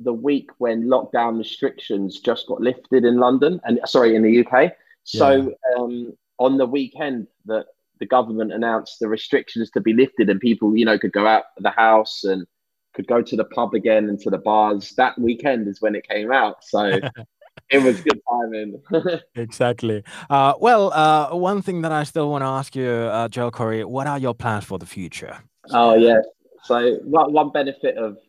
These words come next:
Speaker 1: of, uh, of the lockdown is that, you know, I've been working very hard on,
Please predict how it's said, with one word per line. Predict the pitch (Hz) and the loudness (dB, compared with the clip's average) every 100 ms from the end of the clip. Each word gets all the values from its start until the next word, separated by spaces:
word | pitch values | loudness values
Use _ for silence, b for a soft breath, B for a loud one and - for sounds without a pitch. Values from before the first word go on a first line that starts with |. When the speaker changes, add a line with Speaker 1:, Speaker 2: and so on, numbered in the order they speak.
| _ | _
Speaker 1:
of, | 113 104 104 | -8 -8 -8
uh, | 107 101 98 98 98 95 - _ _ - | -6 -6 -6 -6 -8 -10 -12 _ _ -10
of | 104 95 | -10 -2
the | 104 | 2
lockdown | 113 - - 101 101 101 98 92 | 2 0 -2 0 0 -2 -6 -8
is | - - | -4 -2
that, | 92 | -2
you | 104 | -2
know, | 101 95 | 0 0
I've | 92 - | 0 -2
been | 98 98 | -2 2
working | 98 - 101 | 0 0 0
very | 104 101 101 | 2 4 2
hard | 98 101 95 | 2 2 0
on, | 95 | -4